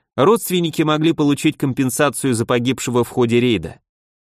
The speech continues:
Гильдиям и государству было проще выплатить эту сумму, чем потом вдруг оказаться без чернорабочей силы.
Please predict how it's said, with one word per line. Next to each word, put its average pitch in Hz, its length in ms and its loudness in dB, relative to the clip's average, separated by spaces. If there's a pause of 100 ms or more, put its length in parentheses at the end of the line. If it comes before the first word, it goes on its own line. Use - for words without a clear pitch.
(260)
Гильдиям 190 540 0
и 175 40 0
государству 170 720 0
было 151 260 2
проще 175 400 0
выплатить 120 540 0
эту 117 200 0
сумму, 135 380 -2
чем 107 240 -2
потом 113 320 0
вдруг 107 280 -2
оказаться 110 580 0
без 101 160 -2
чернорабочей 104 760 0
силы. 87 460 -6